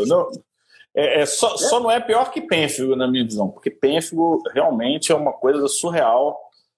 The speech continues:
Speaker 1: de, de incômodo. E agora a psoríase, a gente lembra que no início a gente falou que o der-, a dermatologia clínica virou uma espécie, né, de atenção,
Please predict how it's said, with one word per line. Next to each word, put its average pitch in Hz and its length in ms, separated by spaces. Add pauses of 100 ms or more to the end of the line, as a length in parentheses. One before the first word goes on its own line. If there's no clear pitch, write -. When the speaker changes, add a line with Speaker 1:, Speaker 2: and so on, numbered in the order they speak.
(120)
Speaker 1:
de, 117 340
de 117 200
incômodo. 123 760 (240)
E 175 460 (320)
agora 170 380
a 185 140
psoríase, 190 720
a 180 40
gente 208 260
lembra 220 240
que 165 140
no 170 120
início 196 380
a 185 40
gente 196 240
falou 180 520
que - 100
o 165 80
der-, 160 280
a - 20
dermatologia 151 720
clínica 170 580
virou 180 320
uma 185 100
espécie, 165 680
né, 156 160
de 135 80
atenção, 147 960